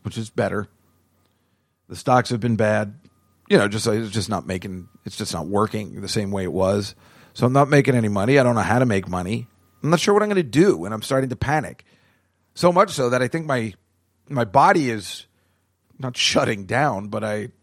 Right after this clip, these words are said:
I had to do a cleanse yesterday. I, uh, took the magnesium citrate or something 'cause I'm like, "I gotta, I gotta, something's wrong." My whole system is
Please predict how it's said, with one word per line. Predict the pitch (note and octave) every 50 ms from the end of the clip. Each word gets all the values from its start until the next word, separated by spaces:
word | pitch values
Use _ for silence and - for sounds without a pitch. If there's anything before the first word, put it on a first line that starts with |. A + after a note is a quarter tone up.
| _ -
I | - C#3
had | C3+ A2
to | B2
do | A2+ C3+ B2
a | G2+
cleanse | - - - C#3+ D#3+ D#3 C#3+ A#2 G2+ F#2 F2+ - - - - - _ _ _ _
yesterday. | - A#2+ A2+ - - - A2 F#2+ F#2 F#2 F#2 F#2+ F#2 F#2 F#2
I, | F2+ F2
uh, | E2+ - _ -
took | - G2+ G#2 -
the | G2+ F#2 - -
magnesium | - F#2+ F#2 F#2+ G2 A2 C3 C3 A#2+ G#2+ A2+ G#2+ G2+ G#2
citrate | - - - C#3+ C3 - A#2+ A#2+ G2+ F#2 F#2+
or | G2
something | - - G2 F2+ - F#2 F#2 F#2
'cause | - G2+ F#2+
I'm | G#2 G2+
like, | G2+ F#2+ G2 - - - - - - - _ _ _ _ _ _ _ _ _ _ _ _ _ _
"I | - C3+ C#3
gotta, | C#3 C#3 B2+ A#2+ G#2 G2+ - _ _ -
I | - C3
gotta, | B2+ C3+ B2 A#2 G#2+ G2+ F#2+ F2+ - - _ -
something's | - - E3+ F3+ F3+ D#3+ D3 A#2+ G2+
wrong." | A2 G#2 G2 F2 E2 - - _ _ _ _ _ _ _ _ _ -
My | D#3 F3 F3
whole | D#3 F#3 G#3 G3+ F#3 D#3 B2+ _ _ - -
system | - - - E3 D3 - - C3+ A2+ A2
is | G2+ F#2+ F#2+ -